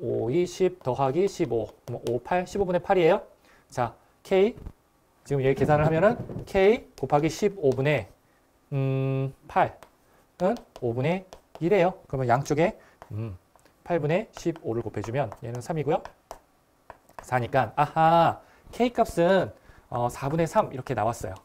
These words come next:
어, 그냥 해도, 뭐, 이 계산도 뭐, 뭐, 그냥 일 넣냐, 뭐, 이 넣냐, 이 정도의 그거지, 아주 뭐, 그냥 큰 차이는 없겠네요.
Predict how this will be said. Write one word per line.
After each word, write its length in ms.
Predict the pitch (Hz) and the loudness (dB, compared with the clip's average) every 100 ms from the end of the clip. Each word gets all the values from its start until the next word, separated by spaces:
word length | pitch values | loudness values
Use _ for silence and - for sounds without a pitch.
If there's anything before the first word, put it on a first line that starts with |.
| _ _ - - - | _ _ -20 -20 -10
어, 80 | 170 | -10
그냥 200 | - 185 | -4 -2
해도, 300 | 202 196 196 160 - - | 0 -2 -4 -6 -14 0
뭐, 140 | 160 | 2
이 100 | 160 | 4
계산도 380 | 160 143 208 185 | 2 2 4 4
뭐, 180 | 139 - - - - | 2 -2 -8 -18 -6
뭐, 140 | 117 | -2
그냥 220 | 143 143 - - _ | 2 0 -2 -14 _
일 180 | 220 285 | 6 8
넣냐, 420 | 185 123 156 - | 8 6 4 4
뭐, 160 | 131 131 | 6 6
이 180 | 131 190 | 6 4
넣냐, 380 | 127 120 165 110 | 2 4 4 4
이 140 | 110 | 2
정도의 520 | 175 233 190 160 147 | 2 6 6 6 2
그거지, 520 | - 113 110 147 220 - - - | -2 -2 0 2 2 0 -16 -8
아주 240 | 110 190 | -2 0
뭐, 240 | 147 127 | 2 0
그냥 200 | 135 123 | 0 -4
큰 100 | - | -4
차이는 380 | 196 240 233 180 | -6 -4 -2 -2
없겠네요. 520 | 110 117 208 147 104 | -2 6 6 6 -6